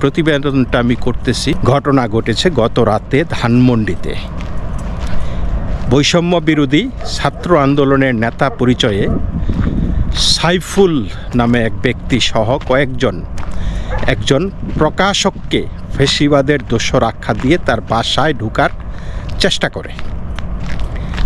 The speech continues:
সেখানে খবর পেয়ে পুলিশ উপস্থিত হয়। পরে ওই ব্যক্তিরা নিজেদেরকে বৈষম্য বিরোধী ছাত্র আন্দোলনের নেতা পরিচয়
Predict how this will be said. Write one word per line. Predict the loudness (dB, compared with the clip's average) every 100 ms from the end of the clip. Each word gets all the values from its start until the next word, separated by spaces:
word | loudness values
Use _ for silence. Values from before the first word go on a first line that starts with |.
| 4 4 2
সেখানে | 4 2 2 0
খবর | 0 -2 0 0
পেয়ে | 2 2 2 0 -4 -6 0
পুলিশ | 4 4 4 2
উপস্থিত | 0 0 2 2
হয়। | 2 0 0 -4 -6 0 2 2 0 -2 -4 -4 0 2
পরে | 4 2 0 -8 -12 -6 2
ওই | 2
ব্যক্তিরা | 4 0 0 0 2 0 -2 -8 -2
নিজেদেরকে | 0 2 2 2 2 0
বৈষম্য | 2 2 2 2 2
বিরোধী | 2 2 2 0
ছাত্র | 0 -4 0 2
আন্দোলনের | 2 4 4 4 4
নেতা | 2 0 0 -2
পরিচয় | 0 0 2 2 0